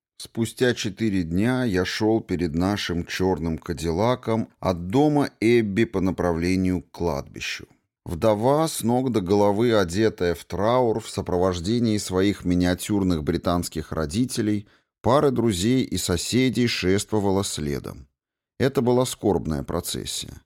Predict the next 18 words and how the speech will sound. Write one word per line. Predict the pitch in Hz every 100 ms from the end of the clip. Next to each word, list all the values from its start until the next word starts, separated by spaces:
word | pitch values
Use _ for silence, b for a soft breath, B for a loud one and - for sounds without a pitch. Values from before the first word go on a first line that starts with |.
| _ _ _ _ _
Уже | 95 90 123
на | 113
полупути | 92 110 110 - 98 - 101
к |
кладбищу | - 107 123 104 98 - 101 -
она | 107 120
перестала | - 131 135 - 101 78
казаться | 73 78 85 110 - 110
мне | 85 80
нелепой. | 85 87 80 67 - 64 - _ _ _ -
И |
я | 113 160
подумал, | 170 151 139 160 165
что | - 147
британцы, | 120 123 - 131 143 - 139
в | 101
общем-то, | 117 120 113 107 90
правы. | - 78 65 58 -